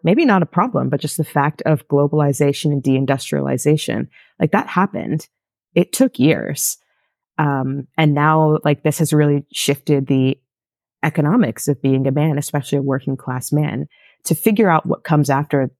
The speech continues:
that is a big question. You know, this question of, uh, single parent homes and fatherlessness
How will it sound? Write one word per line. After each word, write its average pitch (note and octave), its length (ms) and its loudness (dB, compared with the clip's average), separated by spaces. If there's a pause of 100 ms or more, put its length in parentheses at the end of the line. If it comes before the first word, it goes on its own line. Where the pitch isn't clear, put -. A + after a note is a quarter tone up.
that B2 340 0 (680)
is E3 160 0
a C#3+ 100 0 (200)
big E3 340 0
question. - 920 -8 (640)
You D#3 120 2
know, C#3+ 140 2
this D#3 180 0
question E3+ 420 0
of, D3+ 360 0
uh, C#3+ 320 0 (760)
single F3 360 2
parent D3+ 340 0
homes D#3 420 2
and C3+ 220 -2
fatherlessness C#3+ 1080 0